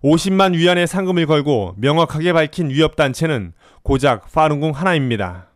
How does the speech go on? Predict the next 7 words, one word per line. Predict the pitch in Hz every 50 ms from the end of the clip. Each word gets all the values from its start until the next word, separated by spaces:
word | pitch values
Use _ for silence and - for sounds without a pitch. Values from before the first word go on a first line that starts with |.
| _ _ - _ _ _ _ _ _ _ _ _ _ _ _ _ _ _
올해 | - 143 156 175 170 151
칠이공 | - - 202 190 202 185 196 190 180
기념 | - 175 170 180 180 170
활동에서 | 165 156 156 170 151 139 127 - 156 131 101 90 85 - _ _ _ _ -
각국 | - 151 156 151 151 185 180 - -
파룬궁 | 196 190 190 190 185 196 190 180
수련자들은 | 165 180 190 185 160 156 143 143 160 151 120 98 90 85